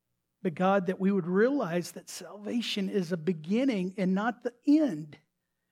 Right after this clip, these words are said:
That, Father, that the Word of God is so practical, it, it begins to speak in our life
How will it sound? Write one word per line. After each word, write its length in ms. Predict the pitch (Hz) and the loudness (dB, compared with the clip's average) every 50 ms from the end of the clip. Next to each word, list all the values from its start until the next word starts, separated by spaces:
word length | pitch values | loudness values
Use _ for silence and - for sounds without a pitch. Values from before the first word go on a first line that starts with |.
| _ _ _ _ _ - | _ _ _ _ _ -8
That, 120 | 202 175 - | -8 -2 4
Father, 300 | 233 247 254 226 269 247 | 4 4 6 6 4 2
that 200 | 190 190 160 - | 2 -2 -2 2
the 100 | 214 202 | 2 2
Word 320 | 190 220 262 294 320 285 | 2 2 0 2 4 4
of 160 | 247 185 165 147 | 4 4 4 2
God 340 | 190 180 160 180 175 175 | 0 2 2 2 0 0
is 140 | 196 190 139 | -2 -6 -6
so 240 | - - 254 269 269 | -6 -6 -4 -4 -4
practical, 840 | - - - - - 220 220 262 262 - - 190 - 190 190 190 | -4 -6 -12 -10 -4 0 0 0 0 0 -6 -6 -4 -2 -2 0
it, 200 | 196 214 240 240 - | 2 2 2 2 0
it 100 | 254 220 | -2 0
begins 380 | 254 220 170 240 254 226 - - | 0 0 2 2 0 0 -2 -4
to 80 | - | -8
speak 380 | - - - - - 277 220 - | -8 -8 -6 -2 -2 0 2 2
in 100 | 226 214 | 2 2
our 160 | 208 202 196 | 4 4 2
life 460 | 190 214 233 240 220 202 196 196 - | 4 6 8 8 8 8 4 2 0